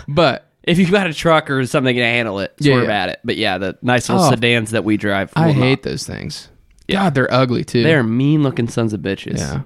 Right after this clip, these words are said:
Speaker 1: They'll fuck you up.
Speaker 2: Yeah, take your finger right off.
Speaker 1: How much would somebody have to pay you to let one s-, bite your arm?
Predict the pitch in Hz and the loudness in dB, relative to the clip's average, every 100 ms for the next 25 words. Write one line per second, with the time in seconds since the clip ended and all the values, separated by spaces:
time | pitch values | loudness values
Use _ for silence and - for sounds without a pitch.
0 | _ _ _ - - - - - 117 87 | _ _ _ -20 -10 -6 -4 -2 -2 -4
1 | - _ - 107 107 113 - - 120 107 | -8 _ -10 -8 -8 -8 -8 -4 -2 -2
2 | 78 60 50 - 135 170 196 - - _ | -6 -6 -8 -6 -2 2 0 -2 -12 _
3 | _ _ _ _ _ _ _ _ _ 135 | _ _ _ _ _ _ _ _ _ -4
4 | - 147 131 - 131 127 131 127 113 113 | 0 2 2 0 2 4 4 4 2 0
5 | 120 - - 90 120 82 87 82 | -2 -2 -10 -4 -2 0 0 -2